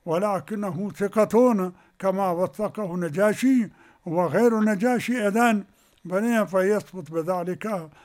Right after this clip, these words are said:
صحة الرواية حسب ما لرأي السيد الأعظم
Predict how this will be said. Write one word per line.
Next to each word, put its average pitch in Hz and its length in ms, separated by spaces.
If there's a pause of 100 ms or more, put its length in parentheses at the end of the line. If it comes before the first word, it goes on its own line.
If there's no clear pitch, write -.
(100)
صحة 175 480
الرواية 175 680 (220)
حسب 170 600 (300)
ما 175 340
لرأي 170 760
السيد 165 360
الأعظم 170 640